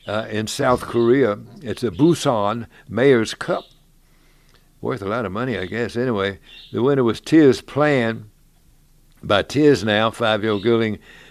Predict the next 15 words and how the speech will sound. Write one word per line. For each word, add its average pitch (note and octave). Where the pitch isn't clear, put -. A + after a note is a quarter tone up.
bred A#2
by G#2+
Three B2+
Chimneys G#2
Farm. F#2+
So, D3
those B2
were C3
the A#2+
Kentucky B2
bred, A2+
uh, A2
stakes A#2
winners, B2
um, G2+